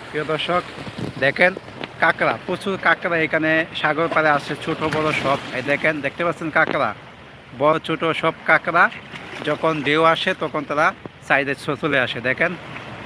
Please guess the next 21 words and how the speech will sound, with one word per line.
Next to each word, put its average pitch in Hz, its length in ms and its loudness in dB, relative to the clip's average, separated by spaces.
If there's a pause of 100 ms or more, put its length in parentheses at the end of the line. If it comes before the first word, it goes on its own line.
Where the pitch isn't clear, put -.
(160)
দর্শক, 143 320 -2
দেখতে 156 260 2
পাচ্ছেন 165 300 2
হয়তো, 156 260 2
আমি 156 140 2 (100)
আপনাকে 160 300 -2 (680)
দেখানোর 170 460 2
জন্য 165 140 0 (140)
চেষ্টা 170 320 -2
করতেছি, 170 380 -6 (760)
আপনি - 200 -6
হয়তো 151 240 0
দেখতে 160 260 -2
পাচ্ছেন 156 400 -4 (500)
ছোট 180 180 -2 (160)
বড় 175 160 2 (1160)
সব 196 160 4 (140)
ধরনের 180 340 4
কাঁকড়া 156 340 0
পাবেন 120 320 -4 (920)
এইদিকে। 120 320 -2